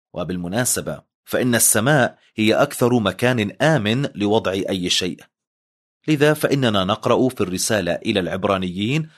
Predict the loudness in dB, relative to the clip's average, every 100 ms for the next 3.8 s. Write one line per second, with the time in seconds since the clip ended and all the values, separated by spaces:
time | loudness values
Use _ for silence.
0 | -6 -4 -2 -2 0 -2 -4 -2 -2 0
1 | -2 -4 -6 _ _ _ _ -2 2 2
2 | 2 2 2 0 0 -2 0 0 0 2
3 | 2 4 2 2 0 -2 -6